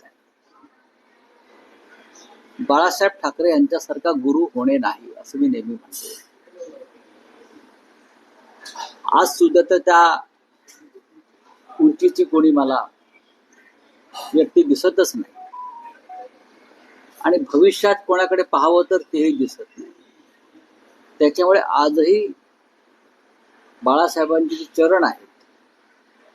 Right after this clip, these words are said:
त्याच्या पुढेच आमचं मस्तक झुकतं आणि झुकत राहील.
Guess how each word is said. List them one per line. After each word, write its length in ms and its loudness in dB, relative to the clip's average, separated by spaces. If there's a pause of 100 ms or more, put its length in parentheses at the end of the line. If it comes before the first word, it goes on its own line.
(440)
त्याच्या 240 2
पुढेच 300 0
आमचं 260 2
मस्तक 300 -4
झुकतं 460 -10
आणि 140 0
झुकत 420 -8
राहील. 180 -20